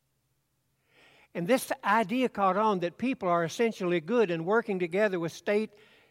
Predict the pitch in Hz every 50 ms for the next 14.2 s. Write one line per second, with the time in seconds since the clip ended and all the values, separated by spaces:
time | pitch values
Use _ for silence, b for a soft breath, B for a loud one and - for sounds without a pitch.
0 | b b - 190 185 190 190 180 196 196 170 175 165 151 151 147 - - - 220
1 | 226 - 220 208 202 - 180 160 160 - - 202 226 220 - - 202 190 B B
2 | B B - 156 160 151 170 208 208 - - 180 160 180 190 196 196 214 214 -
3 | B B B 170 156 165 170 185 190 185 175 175 160 160 185 202 202 196 196 -
4 | - 208 185 - - 208 208 185 185 180 185 180 180 196 202 - - 196 190 175
5 | - - - - - - 185 175 180 180 175 170 - - 208 202 202 190 185 190
6 | 196 190 - - 156 - - 196 196 202 202 180 160 160 151 139 160 160 175 180
7 | 180 - 196 165 156 151 147 147 143 147 156 165 180 202 - - 151 143 151 151
8 | 147 151 151 170 196 - - 175 147 143 139 - - - 208 214 226 208 202 185
9 | 175 156 143 160 160 170 175 151 139 135 - _ - 180 180 180 185 190 202 180
10 | 196 175 180 185 180 175 175 170 170 160 160 156 160 - B B B B 170 151
11 | 156 202 240 277 294 294 277 254 - - 233 208 196 202 175 - - 185 156 151
12 | 139 - - 170 170 160 160 160 156 151 147 143 170 180 185 170 156 160 160 151
13 | 160 160 - - 170 170 - 165 151 143 143 147 143 165 156 156 175 185 214 226
14 | 165 123 -